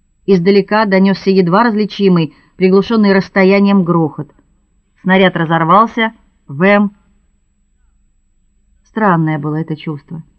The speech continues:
Сидишь на траве, в начищенных башмаках, под жарким солнцем, и смотришь на полевые цветы, а невдалеке виднеется два целых, неповреждённых снарядами дома.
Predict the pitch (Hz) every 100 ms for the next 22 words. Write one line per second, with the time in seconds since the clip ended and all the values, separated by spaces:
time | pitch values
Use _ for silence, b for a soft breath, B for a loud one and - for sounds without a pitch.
0 | _ _ _ _ _ _ _ _ 202 226
1 | 196 160 160 160 160 156 - _ _ _
2 | 165 180 247 - 175 165 147 147 170 160
3 | 202 202 - 170 180 208 180 151 - 202
4 | 196 190 175 - _ _ _ _ 190 247
5 | 269 208 - 190 202 202 208 202 - 208
6 | 202 175 160 b b b b b _ _
7 | - 233 220 262 269 359 311 247 294 285
8 | 254 233 277 277 - 311 226 175 - _
9 | _ 196 233 247 254 220 302 285 277 262
10 | 269 262 254 214 175 151 147